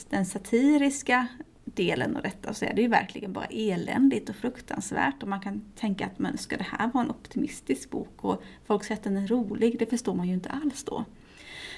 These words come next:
Eh, men ser man det satiriska så blir det ju då på något vis, ja, konstigt nog lite tillspetsat. Och det finns hela tiden små element i den som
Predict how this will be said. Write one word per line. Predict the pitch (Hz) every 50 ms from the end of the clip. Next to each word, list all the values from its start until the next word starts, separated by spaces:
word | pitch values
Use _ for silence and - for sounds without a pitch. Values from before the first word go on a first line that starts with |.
| - - -
Eh, | - 202 202 202 202 202 202 - -
men | - 220 226 208
ser | 220 - 240 247
man | 240 240 233
det | 220 220
satiriska | 220 226 214 - - 214 190 190 208 240 240 247 - 240 220
så | - 240 202
blir | 190 190 165 -
det | - 170
ju | 165 175
då | 180 185 - 87 - 190 - - - - - - - - - - - - - - - - - - - - - -
på | - - 247
något | 220 196 - - -
vis, | 196 180 180 - - - - - -
ja, | - 214 180 180 -
konstigt | - - 240 202 180 - - 185 180 -
nog | - - 107 - 175 -
lite | 175 190 190 - - - - 214 214 - - - - - - - - - - - - - -
tillspetsat. | - - 226 202 190 - - - 196 - - 196 196 - - - - - -
Och | - -
det | 269
finns | 269 - - 269 277 285 294 294 277 - - - - _ _ _ _ _ _ - - - - -
hela | - 254 285 269 220 208
tiden | 214 - - 240 202 185 - 185 196
små | 185 - - 226 202 190 180 175 180 214 - 320 339 -
element | - 202 190 190 190 185 190 196 226 247 233 240 -
i | - 190 - -
den | - 190 185
som | - -